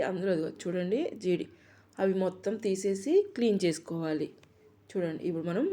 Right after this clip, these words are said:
ఆ జీడి తీసేసి నీట్గా క్లీన్ చేసుకున్నాం. చూసారా? జీడి తీసేసి ఆ టెంక్లో ఉన్న వైట్గా ఉన్న పొరతో సహా క్లీన్గా గీకేయాలి. చూడండి, ఇదిగో అది జీడి,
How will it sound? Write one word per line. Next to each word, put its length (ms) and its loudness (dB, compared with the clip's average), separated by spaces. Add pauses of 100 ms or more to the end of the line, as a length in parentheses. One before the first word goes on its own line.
(160)
ఆ 20 2 (100)
జీడి 320 2
తీసేసి 480 -2 (840)
నీట్గా 380 0 (100)
క్లీన్ 260 0
చేసుకున్నాం. 360 -4 (120)
చూసారా? 300 2 (1500)
జీడి 300 2
తీసేసి 380 2
ఆ 20 -4 (100)
టెంక్లో 340 4 (100)
ఉన్న 200 2
వైట్గా 460 4
ఉన్న 120 0 (120)
పొరతో 300 0 (120)
సహా 240 -4 (220)
క్లీన్గా 500 0 (320)
గీకేయాలి. 420 0 (140)
చూడండి, 280 -2 (200)
ఇదిగో 180 -8 (220)
అది 140 -8 (100)
జీడి, 340 0